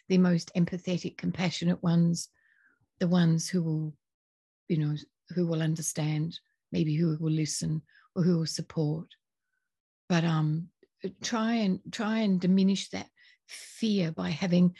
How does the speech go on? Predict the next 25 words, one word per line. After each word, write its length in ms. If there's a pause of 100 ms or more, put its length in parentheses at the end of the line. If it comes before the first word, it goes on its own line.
(160)
the 60
humility 680
to 200
ask, 580 (760)
the 60
humility 640
to 180
reach 340
out. 400
It's 260
a, 240 (500)
it's 160
a 40
beautiful 360
quality, 480
humility. 560
And 80
I, 220 (480)
I 160
find 400
that 100
with 220
death, 300 (640)
aging, 640 (100)
illness, 560